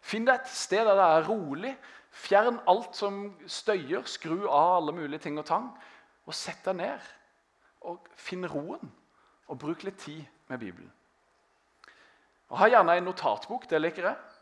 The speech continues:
Notere ting. Spørsmål som dukker opp, hva betyr det egentlig, for eksempel? Og det står bak meg noen sånne ting her. Når du leser, så still deg selv spørsmål, hva legger jeg merke til i teksten? Hva stopper jeg opp ved? Hva er det som fanger oppmerksomheten min i det som jeg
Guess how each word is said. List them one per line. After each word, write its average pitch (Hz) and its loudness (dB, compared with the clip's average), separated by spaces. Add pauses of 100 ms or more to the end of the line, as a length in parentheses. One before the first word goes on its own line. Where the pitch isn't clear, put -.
Notere 139 -2
ting. - -10 (680)
Spørsmål - -4
som 196 -8
dukker 202 -10
opp, 170 2
hva 127 8
betyr 123 -6
det 107 0
egentlig, 135 -6
for 180 -10
eksempel? - -14 (420)
Og 202 -4
det 233 -4
står 196 4
bak 151 6
meg 175 -4
noen 165 -4
sånne 151 0 (100)
ting 143 -6
her. 220 -2 (920)
Når 202 0
du 247 -4
leser, 170 2 (680)
så 214 -10 (100)
still 208 -4
deg 240 -6
selv 196 -4
spørsmål, 165 -8
hva 180 6
legger 196 -6
jeg 226 -8
merke - -12
til 156 -8
i 202 -10
teksten? - -12
Hva 170 -2
stopper - -6
jeg - -16
opp - -18
ved? - -6 (340)
Hva 180 6
er 185 4
det 185 -4
som 196 -6
fanger 147 -2
oppmerksomheten 135 -4
min 160 -8 (640)
i 151 -4
det 139 0
som 139 -6
jeg 127 2